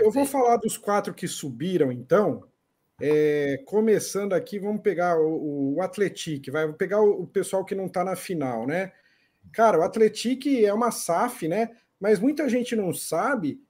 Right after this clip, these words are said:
Speaker 1: é um time que já, é um time centenário, tá? É que ele ficou licenciado realmente por alguns anos,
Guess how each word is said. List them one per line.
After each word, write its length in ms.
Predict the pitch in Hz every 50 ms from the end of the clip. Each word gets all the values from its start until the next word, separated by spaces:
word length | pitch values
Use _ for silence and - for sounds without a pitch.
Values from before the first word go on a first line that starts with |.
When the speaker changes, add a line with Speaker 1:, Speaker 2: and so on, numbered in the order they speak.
| _ _ _ _
Speaker 1:
é 120 | - 151 185
um 120 | 214 233
time 440 | 226 233 - - 220 233 247 262 247
que 180 | 262 - 240 208
já, 500 | 190 220 226 233 220 214 196 175 160 147
é 80 | 160
um 120 | 175 202 196
time 200 | - 220 240 233
centenário, 840 | - - 240 262 262 269 330 349 330 302 - 185 175 143 127 110
tá? 300 | - - 139 165 196 185 - _ _ _ _ -
É 80 | - 131
que 100 | - 190
ele 120 | 196 214
ficou 320 | - - 226 - - 208
licenciado 840 | 226 240 226 233 - 220 208 196 196 - 175 156 156 175 190 170 156
realmente 500 | 139 160 151 139 127 131 165 175 - -
por 160 | - 165 160
alguns 440 | 160 147 143 143 156 147 131 - 120
anos, 560 | 139 175 226 254 240 180 139 135 - - -